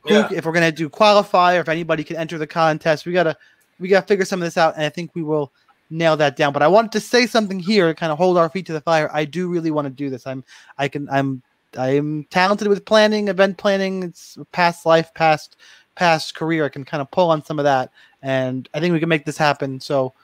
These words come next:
Speaker 1: more details to come on that, guys.
Speaker 2: Yep.
Speaker 1: And I want to, well, since we stalled a little bit, I'm gonna read a couple more hot takes. Aldo Estrada, Bobby Green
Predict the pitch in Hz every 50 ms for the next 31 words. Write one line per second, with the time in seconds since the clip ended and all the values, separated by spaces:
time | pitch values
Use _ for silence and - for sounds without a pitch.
0 | _ _ _ _ - 147 156 175 196 196 170 190 202 180 - 185 175 160 - 180
1 | - 170 160 151 143 139 131 123 - - 131 120 117 113 - _ - - 214 233
2 | 226 208 214 208 185 190 196 202 208 214 277 - 220 208 190 202 202 202 - -
3 | 240 208 208 - 196 190 - - 247 240 233 220 226 214 220 220 208 214 220 214
4 | - - 170 175 170 165 160 165 151 - - - 170 160 151 151 147 165 175 -
5 | - _ - 196 185 170 - - _ - - - _ _ 170 175 190 185 185 180
6 | 175 - - 190 180 175 165 147 139 175 185 190 190 175 156 185 214 226 226 214
7 | 196 170 143 123 117